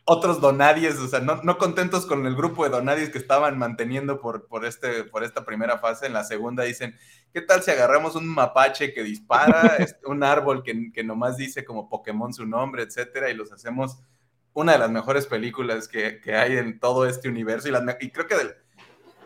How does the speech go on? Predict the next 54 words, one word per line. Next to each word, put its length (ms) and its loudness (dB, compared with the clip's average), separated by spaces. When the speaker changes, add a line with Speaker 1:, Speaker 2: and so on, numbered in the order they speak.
Speaker 1:
fuera 220 6
Speaker 2:
Los 80 8
Speaker 1:
de 20 8
Avengers, 300 4
Speaker 2:
superhéroes. 360 0
Speaker 1:
la 140 2
saga 300 2
Speaker 2:
Sí. 40 0
Speaker 1:
más 240 2
completa 640 2
de 120 2
como, 500 -6
como, 880 -8
este, 760 -6
a 120 -6
través 240 0
del, 240 -4
del 200 -8
M 100 -8
C 120 -10
U, 60 -6
¿no? 220 -6
Porque 300 -4
Iron 220 2
Man, 420 -2
o 60 -8
sea, 320 -2
está 160 2
bien, 280 0
creo 140 0
que 60 -2
nos 120 0
cae 100 4
mucho 260 -2
mejor 220 -2
el 60 -8
personaje 400 -4
de 60 0
lo 120 -6
que 80 -10
fueron 220 -4
sus 100 -8
películas. 460 -6
La 100 -4
primera 240 -6
está 180 -2
muy 160 -6
buena, 280 -4
pero 180 -6
creo 180 -12
que 280 -10
dos 240 -4
y 80 -12
tres 580 -4